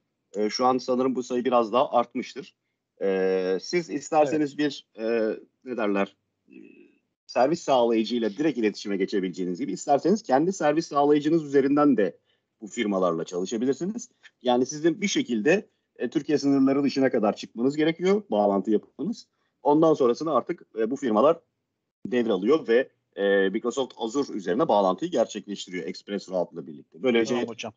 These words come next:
Speaker 1: dedike bir hattınız oluyor. Tabii bunun ücreti
Speaker 2: Evet,
Speaker 1: de,
Speaker 2: o ban-, bundle
Speaker 1: e,
Speaker 2: içerisinde olmadığı anlaşılıyor çok net. Çok
Speaker 1: Aynen.
Speaker 2: iyi oldu özetin.
Speaker 1: Bunun ücreti
Speaker 2: Evet.
Speaker 1: de farklı S Q U'ları var. Yani işte elli megabitli alabilirsiniz, işte atıyorum yüz megabitli alabilirsiniz, bir gigabitli alabilirsiniz.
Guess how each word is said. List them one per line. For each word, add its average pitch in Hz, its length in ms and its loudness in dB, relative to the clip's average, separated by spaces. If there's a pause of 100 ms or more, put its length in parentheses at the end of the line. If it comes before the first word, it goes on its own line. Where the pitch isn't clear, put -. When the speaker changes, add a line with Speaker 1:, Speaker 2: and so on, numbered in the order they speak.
(100)
Speaker 1:
dedike 120 360 0
bir 127 100 2
hattınız 117 460 -2
oluyor. 73 300 -14 (180)
Tabii 131 180 0
bunun 160 220 6
ücreti 143 300 4
Speaker 2:
Evet, 147 100 0
Speaker 1:
de, 160 120 6
Speaker 2:
o 151 100 0
ban-, 170 220 8 (180)
bundle 170 340 4
Speaker 1:
e, 175 40 -4
Speaker 2:
içerisinde 160 420 -6
olmadığı 170 600 -2
anlaşılıyor 151 680 -2
çok - 260 -12
net. 104 140 -16
Çok 131 120 0
Speaker 1:
Aynen. 98 220 -2 (380)
Speaker 2:
iyi 131 180 -12
oldu 113 260 -6
özetin. 104 320 -12
Speaker 1:
Bunun 147 100 -4
ücreti 147 380 -8
Speaker 2:
Evet. 175 100 -2
Speaker 1:
de 202 60 -4
farklı 143 560 -2
S - 80 -16
Q 143 140 -8
U'ları 139 260 -4
var. 165 200 2 (300)
Yani 104 460 2
işte 107 200 -8
elli 113 160 0
megabitli 113 440 0
alabilirsiniz, 107 720 0
işte 95 320 -2
atıyorum 90 380 -6
yüz 95 180 -6
megabitli 101 420 0
alabilirsiniz, 104 600 0
bir 90 140 -18
gigabitli 98 460 -2
alabilirsiniz. 104 680 0